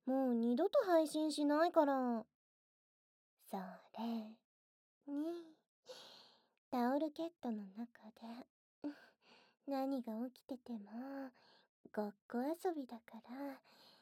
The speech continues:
大丈夫だもんね。入れる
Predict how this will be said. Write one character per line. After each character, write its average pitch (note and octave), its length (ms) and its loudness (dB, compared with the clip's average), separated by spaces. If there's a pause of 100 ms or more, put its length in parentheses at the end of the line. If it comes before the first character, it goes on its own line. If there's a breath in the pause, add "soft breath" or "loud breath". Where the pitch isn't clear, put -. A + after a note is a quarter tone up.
(320 soft breath)
大 C4 380 2
丈 C4+ 280 -6
夫 A#3+ 140 -6
だ G#3+ 120 -12
も G3 160 -12
ん F3+ 140 -16 (280)
ね。 D#4 400 -12 (2250 loud breath)
入 A3 220 -10
れ B3 80 -10
る - 80 -16